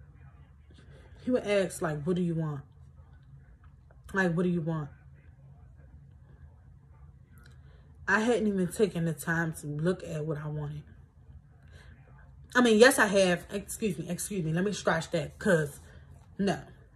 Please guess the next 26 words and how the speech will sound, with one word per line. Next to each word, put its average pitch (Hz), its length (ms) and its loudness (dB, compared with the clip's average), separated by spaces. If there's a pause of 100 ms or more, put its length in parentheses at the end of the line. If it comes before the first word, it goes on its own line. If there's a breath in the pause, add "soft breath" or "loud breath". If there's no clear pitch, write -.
(100)
I've 202 100 6
actually 220 320 6
written 190 420 8
down 175 440 4 (580 soft breath)
what 190 200 6
I 160 140 6
want. 160 360 0 (2250)
But 196 260 8
it's 208 200 0
in, 220 260 0 (120)
in 214 160 0
terms 208 380 2
of, 190 100 -2
like, 165 220 0 (1120 soft breath)
communicating 220 720 6
that 226 220 2
to 220 100 0
people 226 460 -4
and, 190 220 -4
and, 175 440 -4
and 170 120 -4
believing 208 500 4
that 202 140 6
it 202 80 6
will 196 140 0
be, 185 380 -2